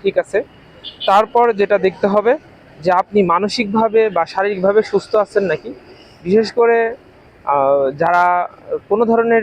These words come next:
অ্যাডিক্টেড হয়ে থাকেন অবশ্যই সেটা মুক্ত আছেন নাকি। এই দুইটা যানবাহন চালানোর সময় দুইটা জিনিসই খেয়াল করতে হবে, not only মোটরসাইকেল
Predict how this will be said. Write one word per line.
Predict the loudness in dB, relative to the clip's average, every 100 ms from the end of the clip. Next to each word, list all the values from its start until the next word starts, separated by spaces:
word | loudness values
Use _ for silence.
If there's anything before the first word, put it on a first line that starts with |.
| -2
অ্যাডিক্টেড | -4 -4 -6 -6 0
হয়ে | 0
থাকেন | 0 -2 -4 -2
অবশ্যই | -2 0 0 -2
সেটা | -2 -2 0
মুক্ত | -2 -2 -2
আছেন | -2 -2
নাকি। | -6 -8 -14 -16 -14 -14 -14 -2
এই | -2
দুইটা | 0 0 0 2 2 2 2
যানবাহন | 2 2 0 0 -2 -2 -8 -10 -2
চালানোর | 0 2 0 -4
সময় | -2 -2 -2 -4 -12 -20 -20 -8
দুইটা | -2 2 2
জিনিসই | 0 -4 -4
খেয়াল | -4 -6
করতে | -4 -8 -4
হবে, | -4 -4 -2
not | -2 0
only | 0 2
মোটরসাইকেল | 0 -2 -2 -2 0 -4